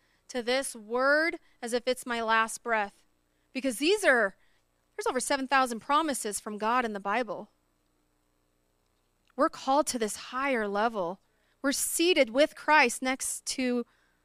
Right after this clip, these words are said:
God. That's a big deal. We should be fighting from up here down, not from down here going, "God." No, we're up here going, "All right, all right.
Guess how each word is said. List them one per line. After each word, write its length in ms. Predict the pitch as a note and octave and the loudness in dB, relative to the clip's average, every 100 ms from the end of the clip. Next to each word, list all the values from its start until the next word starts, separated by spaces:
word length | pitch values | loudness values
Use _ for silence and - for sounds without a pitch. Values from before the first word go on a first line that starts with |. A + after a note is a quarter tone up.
| _ - | _ 2
God. 440 | D4 D4+ A#3 A#3+ - _ _ _ _ _ _ _ _ _ - | 4 6 4 2 -4 _ _ _ _ _ _ _ _ _ 0
That's 200 | G#4 C#5 | 0 4
a 120 | B3 - | 0 2
big 300 | D#4 D#4 A#3+ | 4 4 4
deal. 400 | B3+ F4+ E3 - _ _ _ _ _ _ _ - | 0 0 0 -4 _ _ _ _ _ _ _ 4
We 180 | E4 | 6
should 340 | G4+ - E4 A#3 | 6 4 2 2
be 240 | C#4 C4 | 0 0
fighting 500 | - - D#4 E4 C4 | 0 2 4 4 2
from 200 | A#3+ A#3+ | 0 2
up 200 | A#3+ A#3 | 2 0
here 240 | - C#4 C#4 | 2 4 4
down, 560 | G#3 G#3+ B3 F#3 F#3 _ _ _ _ _ - | 2 4 4 2 -6 _ _ _ _ _ -2
not 120 | F4 | 0
from 140 | E4+ | 4
down 200 | C#4 B3 | 4 4
here 180 | A#3+ C#4 | 4 2
going, 180 | C4 B3 | 2 0
"God." 680 | B3 D4 C4+ E4 D4+ D4 D4 - - - - | -4 -10 -8 -8 -6 -6 -8 -12 -20 -10 2
No, 80 | C4 | 4
we're 180 | C#4+ | 6
up 140 | D#4+ - | 4 4
here 120 | D4+ | 2
going, 300 | C#4 A#3+ A3 - | 4 2 0 0
"All 80 | A3+ | 2
right, 340 | A3 G#3 - _ _ _ _ _ _ _ _ _ _ _ _ _ _ - | 4 4 0 _ _ _ _ _ _ _ _ _ _ _ _ _ _ -2
all 120 | A3+ | 0
right. 220 | G#3 G3 | 0 -2